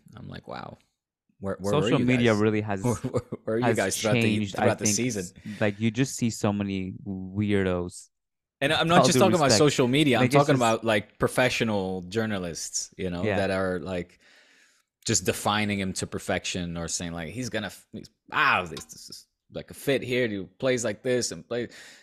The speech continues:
Speaker 1: And I'm like,
Speaker 2: Well,
Speaker 1: "Wow,
Speaker 2: well, look,
Speaker 1: where,
Speaker 2: here's the
Speaker 1: where,
Speaker 2: thing, though,
Speaker 1: where were all
Speaker 2: Diego.
Speaker 1: these guys during the season? Couldn't you give us a heads up sooner with this amazing talent?" You know,
Speaker 2: Yeah,
Speaker 1: that
Speaker 2: I
Speaker 1: was
Speaker 2: mean, it's
Speaker 1: emerging?
Speaker 2: so, yeah, I mean, I mean, and that part of the reason we see, like, social media has exposed a lot of people, and, like, it just, it's just, just chaos. It's, social media is just chaos now.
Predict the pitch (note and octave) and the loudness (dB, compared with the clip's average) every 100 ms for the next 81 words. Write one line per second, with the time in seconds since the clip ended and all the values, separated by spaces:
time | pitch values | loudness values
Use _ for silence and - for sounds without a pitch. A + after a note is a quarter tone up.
0 | _ _ - A2+ - E3+ F#3 G3 G#3+ G#3+ | _ _ -12 -10 -4 0 2 2 4 4
1 | E3 D3+ G3 G#3+ - E3+ D#3 A#2 C3+ D3 | 2 0 0 -2 -2 -2 4 4 6 6
2 | D3+ D3 D3 C3 C#3 C#3 B2 D3 B2+ C3 | 8 6 6 4 4 4 4 2 2 2
3 | C3 B2+ A2+ G#2 A#2+ B2+ B2 B2+ B2 A2+ | 4 2 0 0 0 0 0 0 2 0
4 | A2+ B2 A#2 A#2+ G#2+ - A2 A2+ C#3 C#3 | 0 0 2 2 2 0 0 0 0 -2
5 | A#2+ A2 G#2 A2 A2 A2+ A2+ - A#2 B2+ | -2 -2 -2 0 0 0 -2 -2 -4 -4
6 | C3+ - _ _ - A2 A#2+ G2+ A#2+ C3 | -8 -16 _ _ -10 -4 -2 0 0 0
7 | G2+ G#2+ A#2 A#2+ G#2+ - _ - B2+ G#2+ | -2 0 2 2 0 -12 _ -8 -4 -2
8 | G2 A2+ A#2+ B2 - A#2 B2 C3+ B2+ B2 | -2 -6 -6 -8 -6 -4 -2 0 2 0
9 | A#2 C3+ - D3 D3+ C3+ B2 A#2 A2+ A2 | 0 0 0 0 0 0 -2 -2 -4 -10
10 | G#2 A2+ A2 - B2+ - A#2 - C#3+ - | -8 -10 -10 -8 -8 -2 -4 2 0 2
11 | A#2+ A2 G#2+ G#2 G2 - - G#2 G#2 G2 | 0 -2 -2 -4 -6 -8 -2 -2 0 -4
12 | G2 F#2+ F#2 G#2 - G2+ G2+ F#2 F2+ F2+ | -2 -4 -6 -10 -4 -2 0 -2 -6 -6
13 | G2+ - G2+ - G2 F#2 - G2+ G2 G#2 | -6 -6 -8 -8 -12 -14 -6 -2 0 -2
14 | - B2+ - E3 F#3 D#3 C3 G#2 G#2 - | -4 -6 0 0 0 -2 -2 -2 -4 -4
15 | F#2+ F2+ - | -4 -4 -8